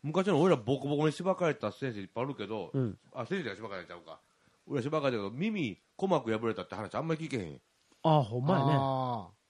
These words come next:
Speaker 3: ー。
Speaker 1: うん。
Speaker 3: うちは一人いましたけどね。
Speaker 1: あ、そう。
Speaker 3: うん。でもその一人だけ。
Speaker 1: うん。
Speaker 2: あー。
Speaker 1: ほんまにおれへんやろ？
Speaker 3: うん。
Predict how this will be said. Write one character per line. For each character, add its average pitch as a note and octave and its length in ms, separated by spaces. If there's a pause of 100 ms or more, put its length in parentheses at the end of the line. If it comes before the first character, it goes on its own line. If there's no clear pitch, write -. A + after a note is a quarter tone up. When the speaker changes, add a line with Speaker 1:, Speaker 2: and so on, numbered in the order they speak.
(100)
Speaker 3:
ー。 A2+ 40
Speaker 1:
う F#2+ 440
ん。 - 40
Speaker 3:
う - 40 (160)
ち A3+ 720
は G3 200 (180)
一 D#3+ 260
人 A#2 280
い C3 120
ま B2 160
し - 80
た G2+ 80
け F#2 100
ど F2+ 140
ね。 E2+ 180
Speaker 1:
あ、 C3 100
そ A2+ 300 (240)
う。 A#2 60
Speaker 3:
う A2 40 (120)
ん。 E2 80 (300)
で A3 80
も D#3 120
そ F#3 140
の E3 80
一 C3+ 60
人 C3 200
だ C3+ 140
け。 C3 320 (180)
Speaker 1:
う - 40
ん。 E2 300
Speaker 2:
あ A#2 40
ー。 G#2 200
Speaker 1:
ほ F3 80
ん G#3 40
ま G#3 80
に F#3+ 120
お G3 40
れ D#3 80
へ - 20
ん G#2 40
や E2+ 40
ろ？ A2 260
Speaker 3:
う D3+ 60
ん。 B2+ 160